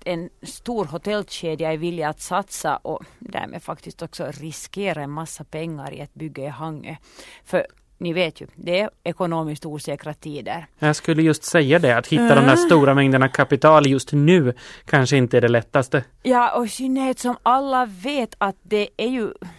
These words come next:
Speaker 1: inte riktigt så där tillräckligt med ett vanligt hotell för att locka kunder året runt i Hangö. Du som har sett Hangö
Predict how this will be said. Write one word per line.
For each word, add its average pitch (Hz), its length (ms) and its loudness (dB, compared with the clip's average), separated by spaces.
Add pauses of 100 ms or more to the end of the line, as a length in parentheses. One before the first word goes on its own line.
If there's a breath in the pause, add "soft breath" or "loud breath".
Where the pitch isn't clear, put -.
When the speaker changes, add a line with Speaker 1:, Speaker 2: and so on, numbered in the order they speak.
(220 loud breath)
Speaker 1:
inte 233 240 -6
riktigt 247 300 -10
så 226 120 -6
där 202 140 2
tillräckligt 196 680 -6
med 175 180 -2
ett 175 200 -8
vanligt 180 480 -4
hotell 156 340 -8
för 156 160 -10
att 156 140 -8
locka 165 280 -8
kunder 170 420 -2
året 175 360 0
runt 185 300 -8
i 160 40 -6
Hangö. 165 340 -4
Du 175 140 -10
som 220 180 -6
har 208 80 -4
sett 269 400 -8
Hangö 196 480 -2